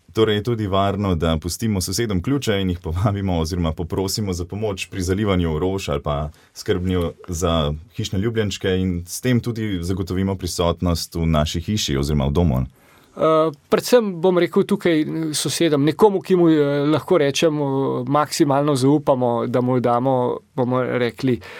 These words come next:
Speaker 2: v zaupanje našo, našo, eh, naše stvari.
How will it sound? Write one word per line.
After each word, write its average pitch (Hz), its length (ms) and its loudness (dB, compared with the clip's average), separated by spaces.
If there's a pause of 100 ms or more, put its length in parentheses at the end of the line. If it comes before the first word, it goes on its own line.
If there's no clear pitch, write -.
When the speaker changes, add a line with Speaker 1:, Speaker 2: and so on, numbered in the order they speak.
(560)
Speaker 2:
v 139 160 2
zaupanje 139 600 4
našo, 120 440 0 (440)
našo, 123 420 -4
eh, 120 1000 -6 (560)
naše 131 300 0
stvari. 131 520 2